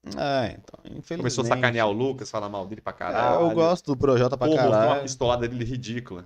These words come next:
Speaker 2: Não sei se você viu dele xingando a câmera. Não, nada a ver.
Speaker 1: Xingando a câmera?
Speaker 2: É, ele começou a xingar porque a câmera tava dando zoom na cara dele.
Speaker 1: Não vi.
Speaker 2: "Tá dando zoom na minha cara aqui, porra! Não sei o quê." <laughs>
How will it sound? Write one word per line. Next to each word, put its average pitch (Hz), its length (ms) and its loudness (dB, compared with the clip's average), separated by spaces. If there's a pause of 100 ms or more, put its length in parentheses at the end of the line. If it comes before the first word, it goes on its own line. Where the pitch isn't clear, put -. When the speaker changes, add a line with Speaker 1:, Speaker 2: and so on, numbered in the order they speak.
Speaker 2:
Não 98 80 -20
sei 117 160 -10
se - 60 -8
você 110 120 -6
viu 101 200 -8
dele 101 140 -6
xingando 101 320 -8
a 92 40 -8
câmera. 92 460 -12 (240)
Não, 127 100 -16
nada 113 200 -10
a 120 40 -10
ver. 101 220 -12
Speaker 1:
Xingando 107 220 -2
a - 20 -4
câmera? 117 560 -8
Speaker 2:
É, 147 100 -12
ele 381 120 -8
começou 330 240 -10
a 339 40 -8
xingar - 220 -6
porque - 120 -8
a 156 40 -2
câmera 160 200 -6
tava 147 120 -6
dando 139 160 -6
zoom 123 140 -8
na 110 80 -6
cara 107 180 -4
dele. 104 340 -8 (1900)
Speaker 1:
Não 135 140 -6
vi. 110 140 -4
Speaker 2:
"Tá 185 80 -8
dando 202 180 -12
zoom 202 80 -8
na 196 60 -12
minha 185 120 -12
cara 190 220 -10
aqui, 247 180 -8
porra! 147 560 -6
Não 175 120 -8
sei 196 140 -4
o 202 60 -10
quê." 349 140 2
<laughs> - 100 -16